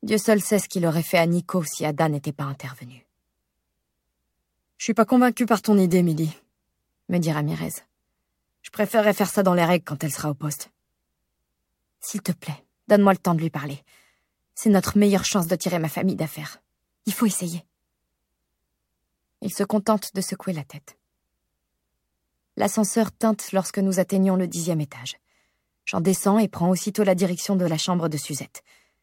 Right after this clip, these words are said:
Ramirez doit trotter derrière moi, mais je ne ralentis pas avant d'avoir atteint sa porte. Et malgré le soupir et l'air résigné de mon compagnon, je cogne du poing. « Un instant ! »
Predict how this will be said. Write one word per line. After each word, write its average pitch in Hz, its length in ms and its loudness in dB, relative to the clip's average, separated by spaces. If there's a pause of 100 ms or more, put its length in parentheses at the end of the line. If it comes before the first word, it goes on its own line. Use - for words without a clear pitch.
(300)
Ramirez 190 380 4
doit 175 120 0
trotter 208 340 -4
derrière 185 320 0
moi, 147 320 -4
mais 170 100 -4
je 165 100 0
ne 170 80 0
ralentis 180 340 0
pas 190 160 4
avant 170 160 2
d'avoir 156 260 0
atteint 151 200 -6
sa - 140 -10
porte. - 340 -20 (640)
Et - 80 -8
malgré 185 320 2
le 180 80 0
soupir 165 460 -4
et 156 40 0
l'air 156 180 0
résigné 175 500 2
de 156 100 -2
mon 147 140 -2
compagnon, 156 460 -2 (500)
je 214 100 2
cogne 175 340 2
du 143 140 -6
poing. « - 240 -12 (1700)
Un 349 140 6
instant ! » 370 440 10